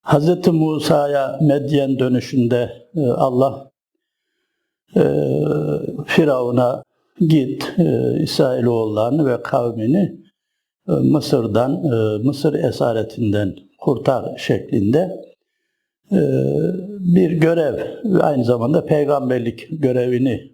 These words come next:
vermiştir. Bu görevle birlikte Hazreti Musa Firavun'a, e, gitti, Firavun'la çeşitli görüşmelerde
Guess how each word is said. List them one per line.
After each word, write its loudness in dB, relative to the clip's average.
vermiştir. -2
Bu 4
görevle 2
birlikte 2
Hazreti 0
Musa 0
Firavun'a, 2
e, 0
gitti, 2
Firavun'la 0
çeşitli 0
görüşmelerde 0